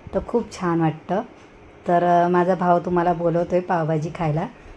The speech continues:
पण सगळ्यांना माहिती आहे का त्याला दम नाही निघत खाण्याचा. तर तिने पण बघा लहान मुलांना नाही दिला, पण त्याला पहिलं दिलं आहे.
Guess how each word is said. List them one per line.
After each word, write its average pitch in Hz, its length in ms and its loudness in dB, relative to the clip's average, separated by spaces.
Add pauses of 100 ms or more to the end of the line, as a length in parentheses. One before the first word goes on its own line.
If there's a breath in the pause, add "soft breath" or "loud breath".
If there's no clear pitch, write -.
(180)
पण 185 100 2
सगळ्यांना 185 500 2
माहिती 170 460 0
आहे 247 100 4 (440 loud breath)
का 202 80 6
त्याला 254 360 6
दम 196 320 4
नाही 190 240 0
निघत 180 240 -2 (200)
खाण्याचा. 170 480 0 (400 loud breath)
तर 208 40 4
तिने 220 280 4
पण 220 200 4
बघा 196 240 6
लहान 190 260 4
मुलांना 208 380 0
नाही 208 140 2
दिला, 190 240 2
पण 214 180 -2
त्याला 240 280 8
पहिलं 220 380 6
दिलं 185 240 2
आहे. 214 160 2